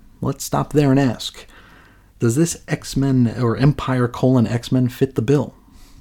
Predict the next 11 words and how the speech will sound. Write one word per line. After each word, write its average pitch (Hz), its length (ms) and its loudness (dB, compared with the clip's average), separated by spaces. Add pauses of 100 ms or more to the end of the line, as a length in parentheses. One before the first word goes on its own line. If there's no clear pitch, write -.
(1200)
Well, 123 340 -2
in 135 100 0
the 127 100 2
broadest 160 560 0
sense, - 480 -8 (300)
yes. - 500 -4 (640)
Yes. - 440 -10 (800)
If 120 160 2
an 127 80 4
X-Men 160 420 0
fan 110 640 -2